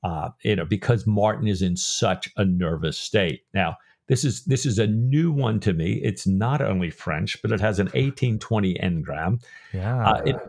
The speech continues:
Speaker 1: it means kind of a, a brilliant display, showiness, splendor, pomp, bluster, noise. You know, I, I, I would almost, uh, hazard to say perhaps what we would say, you know, kind of being over the top. And so,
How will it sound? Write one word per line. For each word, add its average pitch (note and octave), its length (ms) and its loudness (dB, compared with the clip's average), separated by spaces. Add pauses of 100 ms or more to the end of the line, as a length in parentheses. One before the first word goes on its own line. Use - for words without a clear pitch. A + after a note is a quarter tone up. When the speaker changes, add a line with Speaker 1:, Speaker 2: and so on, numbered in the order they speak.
(120)
Speaker 1:
it B2 140 0 (220)
means D#3+ 300 0
kind A3+ 380 0
of C#3 120 2
a, A#2 220 2 (160)
a A2+ 120 2 (680)
brilliant D3 600 2
display, A#2+ 960 0
showiness, C3 920 0
splendor, B2 800 0 (200)
pomp, B2 420 2
bluster, G#2+ 880 -2
noise. C#3+ 920 0 (420)
You B2+ 100 6
know, B2 140 2
I, C3 300 4
I, C3 240 4
I C3+ 80 6
would B2+ 160 4
almost, A#2+ 460 0
uh, B2+ 160 0
hazard A#2+ 420 0
to A2 80 2
say A2 260 0
perhaps G#2 360 0
what A2+ 140 2
we G#2+ 120 0
would F#2+ 160 0
say, G2+ 160 2
you F#2 100 2
know, E2+ 100 -2
kind G2 180 0
of D#2+ 100 -6
being F#2+ 260 0
over G#2+ 400 2
the E2+ 200 0
top. D2+ 480 -6
And E2 180 -4
so, E2+ 280 -2